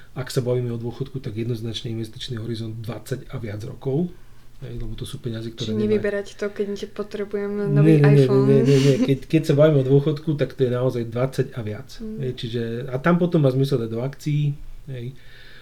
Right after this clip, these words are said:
Speaker 1: A opäť treba diverzifikovať por-, portfólio, to znamená, nie všetko v jednom fonde, ale radšej tri fondy po dvadsať eur ako jeden za šesťdesiat, hoci to opticky dobre vyzerá. Ale keď, mm, sa stane, že v nejakom čase ten fond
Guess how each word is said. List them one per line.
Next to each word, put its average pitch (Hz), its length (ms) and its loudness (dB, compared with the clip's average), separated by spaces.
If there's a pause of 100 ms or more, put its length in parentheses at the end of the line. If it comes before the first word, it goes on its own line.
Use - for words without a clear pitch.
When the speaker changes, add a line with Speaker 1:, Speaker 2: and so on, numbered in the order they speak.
(100)
Speaker 1:
A 135 100 -4
opäť 147 380 6
treba 123 480 -2
diverzifikovať 117 880 -4
por-, 113 320 -10
portfólio, 117 560 -10
to 113 160 -14
znamená, 107 320 -12 (640)
nie 117 160 -8
všetko 113 560 -10
v 120 140 -2
jednom 127 240 2
fonde, 113 340 -8
ale 110 320 -10
radšej 117 360 -4 (100)
tri 127 340 0
fondy 117 380 -8
po 123 160 -10
dvadsať 131 340 0
eur 123 220 2
ako 110 240 -8
jeden 107 180 -6
za 107 80 -10
šesťdesiat, 127 560 -4
hoci 104 160 -10
to 127 160 -6
opticky - 320 -8
dobre 113 240 -6
vyzerá. 135 460 2 (680)
Ale 117 220 -6
keď, - 220 -6 (260)
mm, 120 560 -6
sa 127 160 -8
stane, 127 400 -2
že 120 160 -4
v 117 160 -4
nejakom 113 320 -6
čase 117 320 -6
ten 107 160 -8
fond 113 380 -8